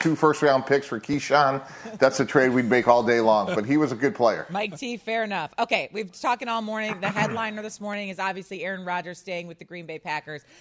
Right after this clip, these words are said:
Speaker 2: Uh, re-, according to reports, he is there in Green Bay. Will report to training camp today. And so, what is your reaction, um, of how this all went down and what the resolution was?
Speaker 1: You know, we've been saying this for six months, that, uh,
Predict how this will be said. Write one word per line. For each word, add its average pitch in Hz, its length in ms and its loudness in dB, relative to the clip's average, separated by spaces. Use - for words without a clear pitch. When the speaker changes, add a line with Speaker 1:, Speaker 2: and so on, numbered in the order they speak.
Speaker 2:
Uh, 165 180 -2
re-, 185 120 -8
according 214 340 -8
to 233 120 -12
reports, 196 400 -10
he 190 140 -12
is 196 140 -10
there 196 160 -6
in 185 100 -10
Green 185 200 -8
Bay. 165 180 -2
Will 170 200 -4
report 165 300 -10
to 131 60 -20
training 156 300 -12
camp 151 220 -12
today. 143 340 -10
And 147 100 -14
so, 175 140 -8
what 202 180 -10
is 196 100 -12
your 208 100 -12
reaction, 160 640 -10
um, 165 300 -6
of 170 120 -12
how 202 200 -6
this 190 180 -10
all 185 180 -4
went 175 200 -10
down 170 240 -6
and 156 100 -14
what 156 140 -10
the 151 60 -14
resolution 127 520 -16
was? 82 220 -20
Speaker 1:
You 175 100 4
know, 196 160 4
we've 185 180 0
been 170 120 2
saying 185 240 4
this 185 120 2
for 190 120 0
six - 300 0
months, 190 440 -2
that, 131 320 2
uh, 131 340 2